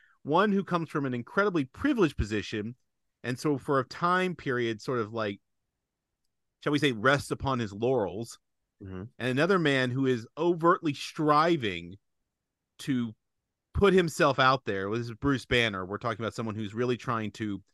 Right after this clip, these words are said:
Speaker 1: prove himself, and that proving himself without, say,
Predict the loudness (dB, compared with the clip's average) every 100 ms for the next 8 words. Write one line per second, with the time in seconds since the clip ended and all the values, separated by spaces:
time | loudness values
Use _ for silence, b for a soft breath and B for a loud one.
0 | _ _ _ 2 4 6 4 2 0 -2
1 | -6 -8 -8 -14 _ _ _ _ -4 -2
2 | -2 2 2 4 2 2 0 0 -2 0
3 | 0 0 -2 0 -2 -2 -4 -2 -2 -2